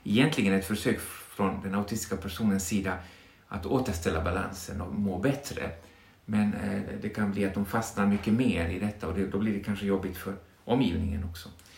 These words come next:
Ehm, så att, eh, eh, och naturligtvis det här med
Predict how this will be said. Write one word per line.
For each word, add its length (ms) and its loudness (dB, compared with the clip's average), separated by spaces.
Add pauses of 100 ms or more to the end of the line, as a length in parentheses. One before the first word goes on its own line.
(340)
Ehm, 440 -4 (480)
så 200 -6
att, 260 -2
eh, 180 6 (580)
eh, 280 -2 (140)
och 360 -2
naturligtvis 440 0
det 80 4
här 80 6
med 240 6